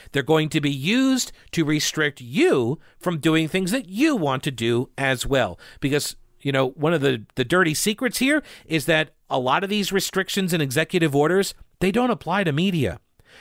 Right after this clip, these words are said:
They get special exemptions. It's written right here in this executive order. They get an exemption. They get to keep doing their jobs.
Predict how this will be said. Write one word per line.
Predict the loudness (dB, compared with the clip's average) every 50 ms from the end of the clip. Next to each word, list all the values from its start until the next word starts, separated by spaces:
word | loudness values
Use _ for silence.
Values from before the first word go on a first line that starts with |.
| -12 -4
They | -2 -2
get | 0 0 -2 -4
special | -4 -4 -2 -2 -2 0 0 0 0 0
exemptions. | 0 0 0 -2 -2 -2 -2 -4 -6 -6 -8 -8 -10 -12 -12 -16 _ _ _ _ _ _ _ -2
It's | -2 -2 0
written | 0 0 0 0 -2
right | 0 0 0 0
here | 2 2 2 2
in | 2 2
this | 0 0 0 -2
executive | -2 0 -2 -2 -2 0 -2 -2 0 0
order. | 0 -2 -2 -4 -10 -16 -20 -20 -16
They | -10 -2 0 0 0
get | 0 -2 0 0
an | 0 0 0
exemption. | -2 -4 -4 -2 -2 0 0 -2 -4 -6 -6 -6 -8 -14 -20 -10 -2
They | -2 0 2
get | 2 0 0
to | 0 -2
keep | -2 -2 -2 -4 0
doing | 2 2 4 4 2 2
their | 2 0 0
jobs. | 0 0 0 0 0 -2 -4 -6 -10